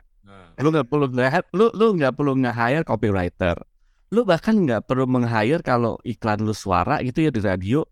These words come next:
itu ada, ada voice generatornya sendiri. Lu masukin dari, dari anggaplah Chat G P, eh, Ca-, Chat G P T udah keren gitu kan ya.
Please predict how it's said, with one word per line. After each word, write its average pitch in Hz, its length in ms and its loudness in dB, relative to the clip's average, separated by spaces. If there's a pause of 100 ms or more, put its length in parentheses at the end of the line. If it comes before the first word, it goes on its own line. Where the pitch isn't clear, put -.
(160)
itu 180 300 0
ada, 107 180 2
ada 101 160 2
voice 104 240 -6
generatornya 98 560 -2
sendiri. 90 460 -2
Lu 110 100 0
masukin 107 560 0
dari, 98 220 -2 (240)
dari 101 260 2 (380)
anggaplah 139 320 0
Chat 127 180 -4
G 107 160 -2
P, 143 320 -2
eh, 107 380 2
Ca-, 92 500 2
Chat 101 240 -4
G 95 140 -10
P 104 100 -2
T 123 80 -4
udah 113 160 2
keren 95 380 0
gitu 82 100 -8
kan 104 140 -2
ya. 160 100 -2